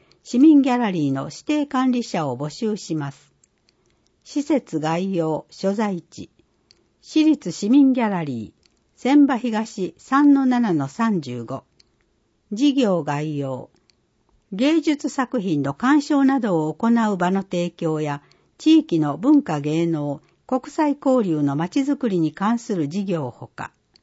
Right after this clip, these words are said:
指定期間、令和六年三月下旬から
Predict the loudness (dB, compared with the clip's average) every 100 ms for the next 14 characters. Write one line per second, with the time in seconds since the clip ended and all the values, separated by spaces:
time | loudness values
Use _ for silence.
0 | _ _ _ _ _ _ _ -10 -2 0
1 | 0 -4 -6 -6 -6 -10 _ _ _ _
2 | -4 0 2 0 0 -4 -2 -2 -2 -4
3 | 0 2 2 0 -4 -4 -4 -4 -4 -4
4 | -6 -6